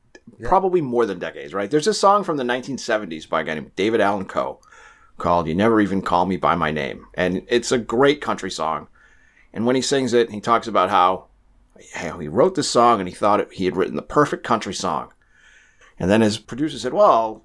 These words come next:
Speaker 2: it's good, but it's not perfect because you didn't say anything about mothers or pickup trucks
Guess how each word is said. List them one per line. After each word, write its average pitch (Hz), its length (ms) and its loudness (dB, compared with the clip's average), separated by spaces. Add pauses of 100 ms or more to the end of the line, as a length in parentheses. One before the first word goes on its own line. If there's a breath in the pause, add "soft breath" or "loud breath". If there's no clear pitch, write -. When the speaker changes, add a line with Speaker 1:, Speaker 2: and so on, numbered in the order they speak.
(120)
Speaker 2:
it's 127 260 -8
good, 180 260 0
but 113 100 2
it's - 140 -4
not 110 220 0 (380)
perfect 185 440 -2
because 113 280 -4
you 117 60 0
didn't 127 180 0
say 120 120 2
anything 110 260 -2
about 78 240 -4
mothers 113 560 0 (800 soft breath)
or - 100 -8
pickup 123 340 -4
trucks - 560 -2